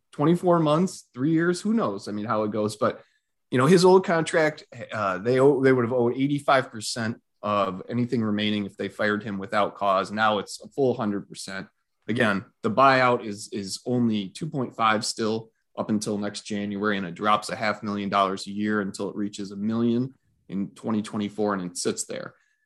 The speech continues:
That is not, <laughs> none of those numbers are gonna scare off the big fish, you know? And so Mel had all the leverage, and this is the, the rate of, of, of doing business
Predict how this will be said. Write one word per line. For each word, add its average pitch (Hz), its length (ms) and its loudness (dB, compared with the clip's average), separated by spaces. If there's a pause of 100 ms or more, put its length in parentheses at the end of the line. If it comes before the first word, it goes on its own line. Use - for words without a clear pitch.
(100)
That 190 120 6
is 147 120 8
not, 139 460 4 (100)
<laughs> - 0 -
none - 500 0
of 240 60 8
those 180 200 8
numbers 156 420 6
are 127 80 2
gonna 117 180 -2
scare 123 420 2
off 117 220 2
the 104 80 -16
big 101 280 -8
fish, - 400 -8
you 101 100 -10
know? 101 240 -4
And 101 240 -4
so 120 420 2 (680)
Mel 156 180 6
had 175 140 8
all 160 120 8
the 160 80 0
leverage, 196 720 4
and 110 840 0
this 139 180 2
is 127 160 -4
the, 110 480 2
the 104 120 -4
rate 117 400 2 (120)
of, 104 300 -6
of, 95 180 -8 (140)
of 110 180 -8
doing 117 300 2
business 147 560 -2